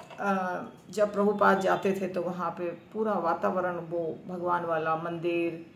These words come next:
भगवान के विग्रह, भगवत कथा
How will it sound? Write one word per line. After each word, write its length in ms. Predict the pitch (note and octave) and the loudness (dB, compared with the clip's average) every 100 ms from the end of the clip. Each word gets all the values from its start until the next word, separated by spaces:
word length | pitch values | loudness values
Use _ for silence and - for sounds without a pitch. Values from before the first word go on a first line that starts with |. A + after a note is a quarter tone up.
| - - - - | -20 -20 -20 -12
भगवान 340 | F3 E3 E3+ | -6 -2 -2
के 180 | D#3+ D#3+ | -2 -4
विग्रह, 680 | D#3+ F#3 F#3 F3+ F3+ E3+ E3 - - - - - | -2 0 2 2 2 4 2 0 -12 -18 -18 -14
भगवत 320 | D#3 D#3 D#3 | -6 -6 -4
कथा 580 | - F#3 F#3+ F3 E3 - | -6 -2 2 2 2 -4